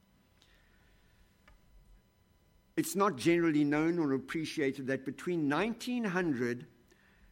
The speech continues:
and two thousand and one, fifty-six percent of Nobel or laureates in the science field, so fifty percent of scientists who were recognized as Nobel Prize winners,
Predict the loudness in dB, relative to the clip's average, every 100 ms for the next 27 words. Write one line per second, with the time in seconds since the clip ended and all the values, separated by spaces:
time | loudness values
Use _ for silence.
0 | -20 -4 2 2 0 0 0 0 2 4
1 | 4 4 0 2 2 2 0 -4 -6 -4
2 | -4 -2 -2 -2 -4 -6 -6 -2 -2 -2
3 | 0 0 0 0 0 4 8 8 8 6
4 | 6 4 4 2 0 4 6 8 8 6
5 | 4 -2 2 2 2 0 0 2 4 2
6 | -2 0 2 2 -4 -12 -20 _ _ _
7 | _ 0 6 6 4 2 2 2 -2 -2
8 | -2 0 2 2 -2 0 2 2 2 0
9 | -4 0 4 4 4 2 0 -2 0 2
10 | 0 -4 -20 -20 _ 0 2 4 2 6
11 | 6 8 4 0 -10 -2 2 2 2 0
12 | 0 -4 -8